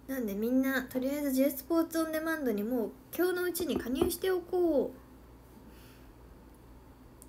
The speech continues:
う。三月末に上がるとは、し-、らしいので、そう。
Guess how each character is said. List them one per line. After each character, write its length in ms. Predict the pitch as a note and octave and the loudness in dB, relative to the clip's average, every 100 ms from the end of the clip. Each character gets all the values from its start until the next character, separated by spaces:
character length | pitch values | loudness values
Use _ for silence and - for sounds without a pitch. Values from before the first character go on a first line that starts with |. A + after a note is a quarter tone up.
| - | -14
う。 100 | - | -4
三 240 | - C#4 | 0 2
月 240 | C#4+ D4 D4+ D#4+ | 2 0 -2 -2
末 220 | - B3 - - - | 0 -2 -4 -12 -6
に 280 | A#3+ A#3 A3 | 0 0 0
上 120 | G#3+ | 0
が 100 | A3 | 0
る 120 | A3 G#3+ | -2 -2
と 140 | G#3 | -4
は、 180 | G#3 - - - - - - - - - - - - - - | -4 -8 -14 -20 -20 -20 -20 -20 -20 -20 -20 -20 -20 -20 -18
し-、 140 | - - - - - - - - - | -18 -18 -20 -20 -20 -20 -20 -20 -10
ら 100 | A#3 | -6
し 160 | - A#3 | -2 -2
い 80 | |
の 140 | F#3+ F3+ | -2 -6
で、 100 | G3 F#3+ - - - - | -8 -8 -12 -20 -20 -16
そ 200 | - | -10
う。 140 | A3 | -8